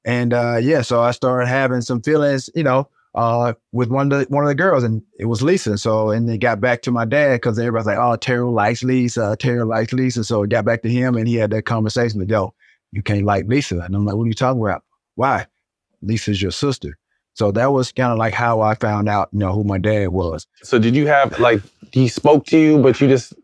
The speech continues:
Speaker 2: like, growing up?
Speaker 1: Well, yeah. Uh, so again, like I said, my dad, he, he, like I said, understanding now, you know, his lifestyle, he got around a bit. So he,
Speaker 2: Right.
Speaker 1: he was, he was talented, played sports, left-handed, you know,
Speaker 2: Mm-hmm.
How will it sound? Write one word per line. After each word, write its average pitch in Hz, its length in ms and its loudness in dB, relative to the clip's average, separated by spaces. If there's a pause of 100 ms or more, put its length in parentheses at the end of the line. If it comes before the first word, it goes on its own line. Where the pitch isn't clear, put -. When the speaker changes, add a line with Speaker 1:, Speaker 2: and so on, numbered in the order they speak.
Speaker 2:
like, 117 280 4
growing 139 380 2
up? 156 100 2
Speaker 1:
Well, 185 100 2
yeah. 202 440 0
Uh, 175 320 0
so 180 160 -2
again, 180 400 0
like 170 160 -2
I - 20 -20
said, 156 200 0
my 165 120 0
dad, 175 340 2
he, 180 240 -4
he, 151 300 0
like 131 100 0
I - 40 2
said, 143 240 0 (280)
understanding 135 640 0
now, 139 460 0
you 123 100 -4
know, 110 260 0
his 117 140 -2
lifestyle, 131 540 0
he 135 160 0
got 156 220 0
around 165 320 0
a - 20 -4
bit. 110 240 -2
So 107 160 -2
he, 107 140 0
Speaker 2:
Right. 98 100 -4
Speaker 1:
he 139 140 0
was, 165 200 -4 (640)
he 139 140 -2
was 147 140 -2
talented, 160 480 0
played 156 320 2
sports, 151 600 -4 (200)
left-handed, 156 920 0
you 165 80 -2
know, 147 140 0
Speaker 2:
Mm-hmm. 107 120 -4